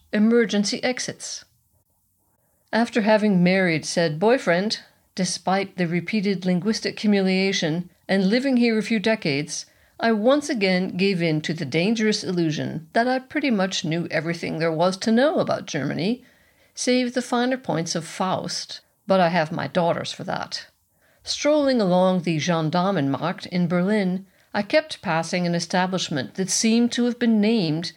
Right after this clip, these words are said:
after a prominent historic personality. After walking by several times, I finally asked one of my daughters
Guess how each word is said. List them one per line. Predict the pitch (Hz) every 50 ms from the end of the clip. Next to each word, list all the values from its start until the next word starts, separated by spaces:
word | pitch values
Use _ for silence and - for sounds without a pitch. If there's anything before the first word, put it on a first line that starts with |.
| -
after | - 180 - - 185
a | 160
prominent | 165 - - 196 196 240 269 233 160 127 151 -
historic | - 196 185 - - - 214 220 214 180 175 175 -
personality. | - - 175 160 - 185 170 175 202 220 170 - - - - - - _ _ _ _ _ _ _ _ -
After | - 208 202 - 220 202
walking | 170 175 185 180 180 - 180 175
by | 151 170 175 180
several | 170 175 - 190 170 170 156
times, | 151 - 185 185 190 170 139 143 170 - - - - _ _ _ _ -
I | - 185 185
finally | 185 - - 233 247 277 294 302 311 320 285 -
asked | - 170 175 180 180 - -
one | 180 170 165 165 156
of | 151
my | 170 160 160
daughters | 156 160 185 180 190 220 202 147 127 143 143 131 - - -